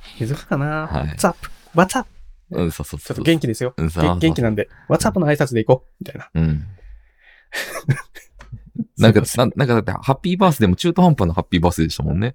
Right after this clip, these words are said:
Speaker 1: あ、本当？
Speaker 2: テンション的には。はい。
Speaker 1: なんか目いっぱいのハッピーバースデーだった、今日。
Speaker 2: <laughs>
Speaker 1: 今日さ、十二月一日じゃん。
Speaker 2: はい、はい。
Speaker 1: 愛ちゃんの誕生日なんだよね。
Speaker 2: 愛ちゃん。
Speaker 1: 知らない？
Speaker 2: 愛ちゃん。
Speaker 1: 愛ちゃん。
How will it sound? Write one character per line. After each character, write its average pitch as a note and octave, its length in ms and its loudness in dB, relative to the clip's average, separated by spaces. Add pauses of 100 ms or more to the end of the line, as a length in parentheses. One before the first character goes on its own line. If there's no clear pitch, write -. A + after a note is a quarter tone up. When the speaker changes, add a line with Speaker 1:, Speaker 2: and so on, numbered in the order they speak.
(160)
Speaker 1:
あ、 C#3+ 60 0
本 E3 160 0
当？ - 100 4
Speaker 2:
テ - 40 6
ン - 20 6
シ - 100 0
ョ D#2+ 40 2
ン - 20 2
的 D#2+ 120 -4
に D#2 100 -4
は。 D#2 60 -4
は E2+ 180 2
い。 E2+ 80 -6 (840)
Speaker 1:
な D3+ 140 4
ん - 20 -4
か B2+ 80 0
目 C3+ 120 4
い - 20 4
っ - 40 -4
ぱ D3 120 4
い B2 40 4
の A2+ 60 0
ハ A#2 60 -2
ッ A2 40 0
ピ B2 120 -2
ー - 20 0
バ A#2+ 120 2
ー - 20 0
ス - 80 -6
デ G#2+ 60 -6
ー - 20 -8
だ - 80 -2
っ - 20 -2
た、 - 100 0 (120)
今 - 160 2
日。 - 60 -2 (280)
Speaker 2:
<laughs> - 20 -6
Speaker 1:
今 G3 100 6
日 - 40 2
さ、 A2+ 200 4
十 D3+ 140 4
二 G3 120 4
月 E3+ 340 0
一 C#3+ 100 2
日 C#3+ 180 -2
じ A#2 80 2
ゃ G2 40 0
ん。 F#2 40 -6
Speaker 2:
は A2+ 320 0
い、 D#2+ 80 0
は E2 140 -6
い。 - 80 -16 (720)
Speaker 1:
愛 F#3+ 180 2
ち F3+ 80 -2
ゃ C#3 40 4
ん B2+ 60 0
の G2+ 80 -4
誕 B2+ 180 -2
生 C#3 100 -2
日 A2+ 80 0
な G#2 100 -4
ん F2+ 40 -16
だ - 80 -16
よ - 80 -12
ね。 - 180 -12 (140)
Speaker 2:
愛 F#2 320 0 (320)
ち - 120 -8
ゃ - 40 -6
ん。 - 180 -8 (1400)
Speaker 1:
知 - 140 -6
ら E3+ 80 2
な D4+ 160 4
い？ F#4 80 -2
Speaker 2:
愛 - 0 -
ち - 0 -
ゃ - 0 -
ん。 C#3 80 2
Speaker 1:
愛 A2 100 2
ち F#2+ 200 -10
ゃ - 60 -16
ん。 - 100 -20